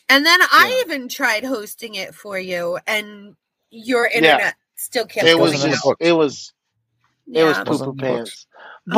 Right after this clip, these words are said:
Speaker 1: Uh-huh.
Speaker 2: at the same time, it was a weird, necessary break. Like,
Speaker 1: Yes.
Speaker 2: I had so much going on,
Speaker 3: Yeah.
Speaker 2: personal, private,
Speaker 1: Mm-hmm.
Speaker 2: with stuff people know about. Like,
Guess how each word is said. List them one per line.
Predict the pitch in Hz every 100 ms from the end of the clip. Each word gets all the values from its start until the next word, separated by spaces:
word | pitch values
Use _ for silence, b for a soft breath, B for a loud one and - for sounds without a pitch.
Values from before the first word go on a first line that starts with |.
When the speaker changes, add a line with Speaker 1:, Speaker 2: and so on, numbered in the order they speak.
| 240
Speaker 1:
Uh-huh. | -
Speaker 2:
at | 185 185
the | 202
same | 180 - 196 208 214
time, | - 170 175 190 214 208 -
it | 190 190
was | 170 175 147
a | 151
weird, | 131 123 147 165 175 190 196 185 - _ _ _ -
necessary | 139 143 147 151 160 - 180 - 175 160 151 139
break. | 110 117 113 98 _ - _ _ _ _ -
Like, | 151 180
Speaker 1:
Yes. | 160 85 - _ _ _ _ -
Speaker 2:
I | 139 170
had | 180 202 214 185
so | - 180 170
much | 170 170 -
going | 151 147 143
on, | 131 131 135 135 135 131 _ _ _ _ _ _ _ _ _ _ _ -
Speaker 3:
Yeah. | 143
Speaker 2:
personal, | 170 165 175 170
private, | 143 - 147 147 147 147 143 151 _ _ _ _ _ _ 240
Speaker 1:
Mm-hmm. | 247 247 277
Speaker 2:
with | 156 151
stuff | - 175 170
people | - 170 156
know | 147 143 143
about. | 135 135 135 135
Like, | 135 143 139